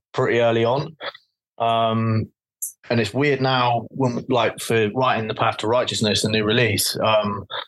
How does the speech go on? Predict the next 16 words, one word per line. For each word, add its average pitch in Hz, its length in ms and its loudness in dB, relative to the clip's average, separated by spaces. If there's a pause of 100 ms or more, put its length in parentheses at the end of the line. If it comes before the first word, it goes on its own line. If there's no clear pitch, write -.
(560)
we 117 100 2
had 120 200 2
more 123 240 2
of 107 60 2
an 113 80 2
idea. 110 400 2
We, 101 200 -2
you 113 80 2
know, 101 260 2 (140)
of, 110 140 0 (340)
you 117 120 2
know, 113 120 4
you - 120 0
know, 101 140 2
we 101 80 2
had 104 260 0